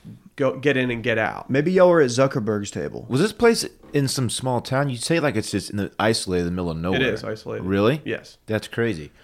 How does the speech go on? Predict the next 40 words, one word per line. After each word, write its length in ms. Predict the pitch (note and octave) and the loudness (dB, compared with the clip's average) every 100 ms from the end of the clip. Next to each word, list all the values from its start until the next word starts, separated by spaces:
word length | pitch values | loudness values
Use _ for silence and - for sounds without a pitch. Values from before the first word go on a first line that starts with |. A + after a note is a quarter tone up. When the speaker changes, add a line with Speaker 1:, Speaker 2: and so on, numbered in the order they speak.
| - - | -10 2
Speaker 3:
Um, 280 | C3 A#2+ - - - _ _ - | 4 4 -4 -18 -20 _ _ 2
obviously, 320 | D3+ F3 E3+ C#3+ | 4 6 2 0
the 80 | |
passive-aggressive 840 | G#2+ C#3 C#3 - A#2+ A#2 A#2 A#2+ G#2 | 2 4 4 2 0 2 2 0 0
move 380 | G#2+ A2 F2 _ | 2 0 -2 _
from 320 | - G#2+ G2+ G2 | -6 -2 0 -2
a, 340 | F#2+ F#2 F2+ | -2 0 0
a 80 | E2+ | -2
server 380 | F2 G#2+ G#2+ F#2+ | -4 0 0 -2
standpoint 520 | - F#2+ F2+ G2 F#2+ | -4 -6 -4 -4 -4
is 80 | F#2+ | 0
they 100 | A2+ | 0
just 160 | F#2+ - | -2 -6
bring 160 | G2 | -8
the 80 | E2+ | -6
check, 380 | - D#2+ - - | -8 -8 -8 -2
right? 240 | F#2+ A2+ | -2 -2
Speaker 1:
Yeah. 60 | - - | -6 -4
Speaker 3:
Like, 240 | G2 - _ _ _ _ _ _ _ _ _ | -4 -4 _ _ _ _ _ _ _ _ _
and 80 | G#2+ | 0
you're 120 | G#2 | 0
still, 480 | F#2+ A2+ G#2+ G2 F2+ - - | 2 4 4 2 -4 -14 -6
like, 260 | F#2 - | -6 -4
you're 120 | G2+ F2+ | -8 -4
finishing 420 | G#2+ G2 - F#2 | -2 -2 -2 -2
up 160 | F2 F2 | -2 -4
or 40 | |
whatever, 300 | E2+ E2+ F2 | -4 -4 -4
you 80 | E2+ | -4
have 120 | F#2 | -4
a 40 | E2+ | -4
drink 260 | F2 F2 | -6 -6
still, 240 | - F2+ F2 | -4 -4 -2
they 120 | F2 | -4
just 140 | E2+ - | -6 -6
bring 140 | F#2 | -4
you 40 | F2 | -4
the 80 | |
check. 260 | - - D#2 | -6 -8 -6
Like, 140 | E2 | -10